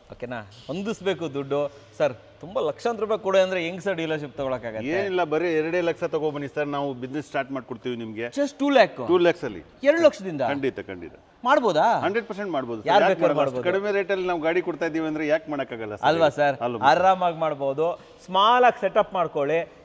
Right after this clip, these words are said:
Speaker 1: ಎರಡು ಲಕ್ಷ ರೂಪಾಯಿ ಬಂಡವಾಳದಿಂದ ನೀವು ಇಲ್ಲಿ ಬಿಸಿನೆಸ್ ಅನ್ನ ಮಾಡ್ಬೋದು.
Speaker 2: ಬಿಸಿನೆಸ್
Speaker 1: What?
Speaker 2: ಮ್ಯಾನ್ ಆಗ್ಬೋದು.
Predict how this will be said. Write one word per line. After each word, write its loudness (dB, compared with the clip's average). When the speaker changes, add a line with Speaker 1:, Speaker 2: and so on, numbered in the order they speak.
Speaker 1:
ಎರಡು 8
ಲಕ್ಷ 0
ರೂಪಾಯಿ 0
ಬಂಡವಾಳದಿಂದ 2
ನೀವು -4
ಇಲ್ಲಿ -2
ಬಿಸಿನೆಸ್ -8
ಅನ್ನ -6
ಮಾಡ್ಬೋದು. -6
Speaker 2:
ಬಿಸಿನೆಸ್ -8
Speaker 1:
What? 4
Speaker 2:
ಮ್ಯಾನ್ 2
ಆಗ್ಬೋದು. 0